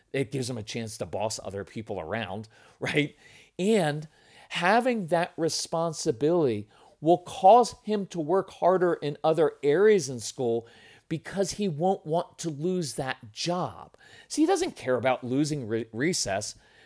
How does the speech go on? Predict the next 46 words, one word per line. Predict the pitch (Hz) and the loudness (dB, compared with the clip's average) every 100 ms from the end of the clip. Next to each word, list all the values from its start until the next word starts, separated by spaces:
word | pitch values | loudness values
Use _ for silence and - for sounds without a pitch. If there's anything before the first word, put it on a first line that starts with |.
| _ | _
because | 233 285 269 | -2 2 2
he's | 285 262 | 2 0
not | 269 - | -2 2
good | 233 | 4
at | 240 - | 4 4
playing | 214 220 | 0 2
games | 175 202 208 - | 4 4 2 -4
with | 208 180 | 2 6
other | 220 202 | 6 6
people | - 196 180 175 - | 0 -4 -4 -6 -4
anyway, | 180 262 240 113 76 - _ - - | -4 -2 -4 -4 -6 -10 _ -20 0
right? | 165 | 2
He's | 165 | 2
gonna | 139 | 0
steal, | 107 - 160 160 | -4 -2 0 0
cheat, | - - 143 156 - _ _ | -4 -2 0 0 -4 _ _
change | - 143 147 | -6 -4 -2
the | 151 | 0
rules | 156 139 | 0 0
of | 135 | -4
the | |
game. | 101 135 139 165 156 _ _ - | -6 -4 -2 -4 -6 _ _ -2
All | 226 277 | 0 2
those | 196 127 | 2 2
things | 147 127 | -4 -4
are | - | -6
quit. | - 240 165 - _ _ _ | 2 2 2 -6 _ _ _
So | - 196 | -4 0
there's | 208 185 | 0 2
no | 220 | 2
motivation. | 190 196 151 139 226 202 113 - _ _ _ - - | 6 6 6 4 4 2 -6 -10 _ _ _ -20 2
But | 135 | 2
now | 143 143 190 | 4 6 6
if | 170 | 8
I've | 160 139 | 6 6
got | 147 147 | 2 2
this | 120 | -2
job | 127 123 135 | 2 2 2
that | 123 | -2
I'm | 117 | -2
actually | 123 - 143 | -4 -2 -4
good | 104 120 135 | 0 2 4
at, | 147 - - - - | 4 0 -20 -10 0
that | 180 | 4
I'm | 196 190 | 6 4
responsible | 175 185 - - - 262 262 262 - - 170 120 104 87 | 2 2 2 -2 -6 -6 -4 -2 -2 -2 -2 0 -2 -4